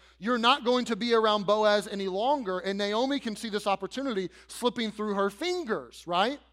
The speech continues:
And Naomi says to Ruth in verse number three, here's her advice. It's fourfold.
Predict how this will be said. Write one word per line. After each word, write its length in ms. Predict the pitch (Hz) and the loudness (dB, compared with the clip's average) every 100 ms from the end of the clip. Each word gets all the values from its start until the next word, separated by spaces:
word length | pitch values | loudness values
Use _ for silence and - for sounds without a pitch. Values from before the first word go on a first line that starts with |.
| _ _ _ _ _ _ _ | _ _ _ _ _ _ _
And 160 | 190 196 | -4 -2
Naomi 480 | 214 214 269 277 269 | 2 4 4 2 0
says 400 | - 247 262 - | 2 2 2 0
to 120 | 220 | -8
Ruth 360 | 202 247 202 - _ _ _ _ _ _ _ - | -2 -2 -2 -6 _ _ _ _ _ _ _ -8
in 140 | 202 | -2
verse 360 | 190 240 226 - | 4 4 4 -2
number 300 | 202 208 202 | -2 0 -2
three, 320 | 220 226 190 - - - | -2 -4 -4 -10 -18 -4
here's 220 | 233 226 | -2 0
her 160 | 240 | 0
advice. 320 | 233 214 202 190 | 4 4 4 0
It's 140 | 160 | -8
fourfold. 580 | 208 208 196 185 127 | -2 0 0 -2 -4